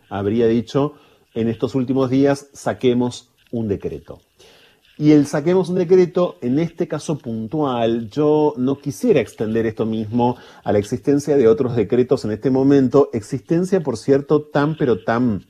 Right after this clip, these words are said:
revisada, eh, también, por supuesto, tan criticada, tan impugnada por referentes no solamente de la oposición, sino también por otros referentes institucionales,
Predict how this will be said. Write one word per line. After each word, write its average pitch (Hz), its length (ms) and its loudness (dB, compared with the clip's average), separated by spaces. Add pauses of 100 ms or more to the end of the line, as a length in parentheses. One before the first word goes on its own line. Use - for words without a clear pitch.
(600)
revisada, 131 1080 0 (300)
eh, 107 240 0
también, 98 280 -6
por 117 120 -8
supuesto, 104 340 -6
tan 95 180 -6
criticada, 110 1400 0
tan 110 180 -4
impugnada 110 1120 -2 (260)
por 104 260 -2
referentes 107 500 -6
no 196 80 -6
solamente 98 720 -6
de 95 300 -4
la 92 140 -6
oposición, 98 760 -4
sino 104 200 -8
también 104 360 -6
por 95 220 -8
otros 123 340 0
referentes 98 520 -8
institucionales, 113 840 -6